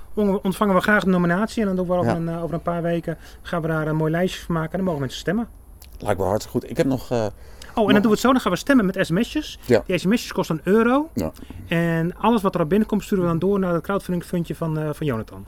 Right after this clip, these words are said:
Speaker 2: Of naar Duik. Die hebben het volgens mij ook nodig. Die hebben het lastig, toch?
Speaker 1: Nou, <laughs>
Speaker 2: Hey.
Speaker 1: duik, duik met een, met een twaalfduizend euro winst op een paar fucking Lego boekjes.
Speaker 2: Lego boekjes zonder steentjes. Hey, ehm,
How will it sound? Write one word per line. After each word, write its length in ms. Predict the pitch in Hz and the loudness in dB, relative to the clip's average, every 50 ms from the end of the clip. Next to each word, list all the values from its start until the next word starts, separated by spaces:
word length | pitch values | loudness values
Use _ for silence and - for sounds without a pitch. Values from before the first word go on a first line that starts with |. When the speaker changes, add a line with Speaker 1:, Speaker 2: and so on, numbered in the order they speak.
| - - | -10 -2
Speaker 2:
Of 260 | - 123 156 165 - | 2 2 2 2 2
naar 180 | - 135 135 131 | 0 0 2 4
Duik. 280 | 110 87 78 80 76 | 4 4 4 2 0
Die 80 | - - - - - - - - - - - - - - - - - - - - - - - - - - - 92 | -4 -12 -18 -18 -18 -18 -18 -20 -20 -20 -20 -20 -20 -20 -20 -18 -18 -18 -18 -20 -20 -20 -20 -18 -10 -4 0 0
hebben 40 | 90 | 0
het 100 | 90 - | 0 -2
volgens 220 | - 90 80 85 - | -8 -8 -8 -8 -8
mij 80 | - | -6
ook 60 | 85 | -6
nodig. 320 | - 90 78 80 80 - - | -4 -4 -4 -4 -6 -6 -6
Die 100 | - 82 | -6 -6
hebben 120 | 85 85 | -6 -6
het 40 | - | -6
lastig, 300 | 78 80 - - - - | -8 -8 -8 -10 -16 -18
toch? 140 | - - - - - - - - - - | -18 -16 -16 -16 -16 -20 -20 -20 -12 -2
Speaker 1:
Nou, 200 | - 175 131 120 | 2 4 4 4
<laughs> 720 | 117 - - 180 160 - 170 185 175 - - 180 175 165 180 - | 4 2 4 4 4 6 8 6 6 8 6 6 4 4 4 2
Speaker 2:
Hey. 100 | 165 151 - - - - - - - - | -4 -4 -4 -6 -16 -16 -16 -14 2 8
Speaker 1:
duik, 360 | 147 156 - - - - 151 | 10 10 10 10 8 4 4
duik 180 | 165 156 160 151 | 6 6 6 6
met 100 | 151 156 | 4 2
een, 100 | 156 156 | 4 4
met 120 | 156 160 | 2 2
een 100 | 156 147 | 0 0
twaalfduizend 480 | - - 160 147 139 151 151 143 - 156 143 | 2 4 4 6 6 6 4 6 6 4 4
euro 100 | 143 135 | 4 4
winst 200 | 147 147 139 - | 2 2 2 2
op 60 | 147 | 0
een 120 | 143 139 - | 0 -2 -2
paar 180 | 151 135 127 - - - | -2 -4 -4 -4 -8 -8
fucking 320 | - 180 151 - 160 147 - | -4 -2 -2 -2 -2 -4 0
Lego 220 | 160 151 147 131 139 | 0 0 2 0 -2
boekjes. 460 | 131 139 131 - 135 123 - 143 - - - 117 156 143 | -4 -6 -6 -6 -6 -6 -6 -8 -10 -10 -12 -14 -12 -10
Speaker 2:
Lego 400 | 143 147 143 151 143 139 - 139 | -4 0 2 4 4 4 2 -2
boekjes 280 | 113 107 - - 117 - | -6 -6 -6 -8 -10 -10
zonder 220 | 110 101 107 101 | -10 -10 -10 -10
steentjes. 640 | - - 92 98 104 - - - - - - - - - | -8 -8 -8 -8 -8 -10 -14 -16 -14 -14 -14 -12 -2 6
Hey, 300 | - 190 165 165 175 185 | 8 10 12 12 12 12
ehm, 220 | 185 185 185 185 | 12 12 10 8